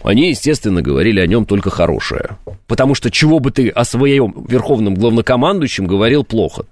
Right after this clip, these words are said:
Тогда уходи. Погоны снимай свои и вали отсюда,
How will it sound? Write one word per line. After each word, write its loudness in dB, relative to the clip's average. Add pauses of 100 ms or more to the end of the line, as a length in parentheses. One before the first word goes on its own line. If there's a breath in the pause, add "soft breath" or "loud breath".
Тогда 2
уходи. -2 (720)
Погоны 0
снимай 2
свои 0
и 2
вали 2
отсюда, -4